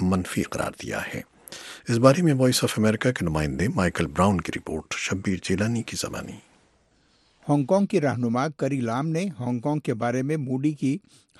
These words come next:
Speaker 2: حالیہ ریٹنگ سے اختلاف کیا ہے۔ انہوں نے اس بات سے اتفاق بھی کیا ہے کہ ہانگ کانگ میں ہونے والے مظاہروں سے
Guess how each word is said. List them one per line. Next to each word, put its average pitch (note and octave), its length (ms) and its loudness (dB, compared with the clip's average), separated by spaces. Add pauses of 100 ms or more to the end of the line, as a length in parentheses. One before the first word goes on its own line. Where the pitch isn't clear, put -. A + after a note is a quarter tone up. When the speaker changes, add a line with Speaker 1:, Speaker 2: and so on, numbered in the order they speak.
Speaker 2:
حالیہ B2+ 300 2
ریٹنگ B2 340 0
سے D3+ 160 0
اختلاف A2 440 -4
کیا G#2+ 300 -8
ہے۔ G#2+ 100 -10 (560)
انہوں D#3+ 200 2
نے D3 100 2
اس - 140 -6
بات A2 220 -2
سے B2+ 200 -2
اتفاق B2 480 -6 (100)
بھی C3+ 100 -2
کیا C3+ 280 -2
ہے C#3+ 140 -4 (320)
کہ D3 160 2
ہانگ C3 180 2
کانگ E3 240 0
میں D#3 100 0
ہونے B2 260 2
والے A2 240 0
مظاہروں G#2+ 460 -4
سے C#3 200 -4